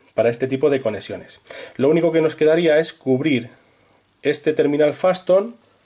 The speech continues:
con un elemento aislante como este. ¿Veis? Este es un cable que utilizo para montajes de prueba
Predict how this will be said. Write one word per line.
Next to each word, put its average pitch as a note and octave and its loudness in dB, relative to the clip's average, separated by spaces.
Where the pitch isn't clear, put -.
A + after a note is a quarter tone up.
con C3+ 0
un E3 4
elemento E3+ 2
aislante F3 0
como A#2 0
este. - -10
¿Veis? E3+ -2
Este D#3+ 0
es E3+ -2
un E3 0
cable D#3 0
que B2+ -4
utilizo C3 0
para B2 2
montajes B2+ 0
de C3 2
prueba D#3 0